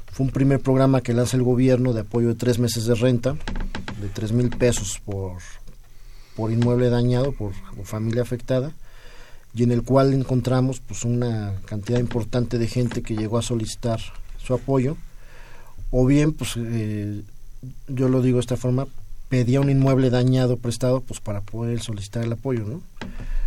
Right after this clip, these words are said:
Eh, fue un programa un poquito a la palabra, de,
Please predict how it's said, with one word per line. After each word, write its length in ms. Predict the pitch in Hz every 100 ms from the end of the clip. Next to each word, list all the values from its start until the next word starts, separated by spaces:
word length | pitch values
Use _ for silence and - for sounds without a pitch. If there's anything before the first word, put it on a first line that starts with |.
| - -
Eh, 340 | 107 107 107 104 - - - - -
fue 180 | - 139
un 60 | 139
programa 460 | 139 131 135 135
un 160 | 131 127
poquito 460 | 127 123 - 127 113
a 80 |
la 140 | 110 110
palabra, 480 | - 120 127 131
de, 120 | 170